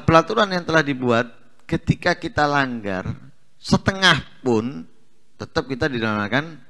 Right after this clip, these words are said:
orang yang bermaksiat, apalagi full, penuh. Setengah aja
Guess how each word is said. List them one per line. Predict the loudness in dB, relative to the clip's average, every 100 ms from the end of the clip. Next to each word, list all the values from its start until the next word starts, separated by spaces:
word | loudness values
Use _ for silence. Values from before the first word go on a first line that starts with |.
| -18 -8
orang | -2 -2 -2
yang | -2
bermaksiat, | -2 0 0 0 -18 -20 -20 -20 -20 -16 -4 -2 -4 -4
apalagi | -6 -4 -6 -4 -6
full, | -6 -4 -4
penuh. | -4 -4 -6 -10 -18 -20 -20 -20 -20 -20 -20 -20 -20 -20 -18
Setengah | -10 -10 -8 -8 -2 0 0 -2
aja | -4